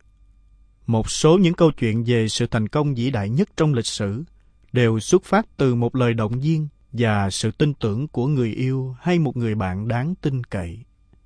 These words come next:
Nếu không nhờ người vợ có niềm tin mạnh mẽ như Sophia,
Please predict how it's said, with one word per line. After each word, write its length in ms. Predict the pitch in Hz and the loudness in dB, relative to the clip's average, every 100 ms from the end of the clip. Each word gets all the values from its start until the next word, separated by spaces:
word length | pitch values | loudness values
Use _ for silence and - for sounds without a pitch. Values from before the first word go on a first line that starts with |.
| _ _ _ _ _ _ _ _ _ - _ | _ _ _ _ _ _ _ _ _ -20 _
Nếu 260 | 127 131 190 | 2 4 4
không 220 | - 143 | 2 2
nhờ 180 | 127 107 | 2 2
người 240 | 104 104 98 | 0 0 0
vợ 180 | 101 | 0
có 120 | 101 160 | 0 0
niềm 260 | 139 104 | 0 0
tin 180 | 95 139 | 0 0
mạnh 300 | 127 98 110 | 0 0 0
mẽ 200 | 101 101 | -2 0
như 180 | 147 131 | 0 0
Sophia, 580 | - 131 120 - 117 | 0 -2 -2 -2 -2